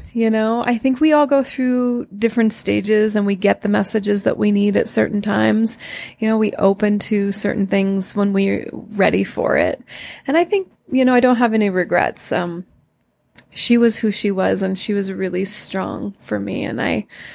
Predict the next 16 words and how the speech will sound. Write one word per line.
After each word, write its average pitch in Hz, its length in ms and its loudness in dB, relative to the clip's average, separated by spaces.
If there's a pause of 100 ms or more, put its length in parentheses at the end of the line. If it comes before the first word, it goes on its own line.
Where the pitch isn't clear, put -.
(160)
I 202 120 2
loved, 190 460 0 (160)
I 214 100 4
loved 202 440 2
her 196 220 2
then, 190 320 4
and 185 120 2
I 190 80 2
love 196 260 -2
her - 120 -2
now. - 380 -2
So - 500 0 (180)
I - 100 0
wouldn't - 400 -2
change - 280 -2
anything. - 580 -2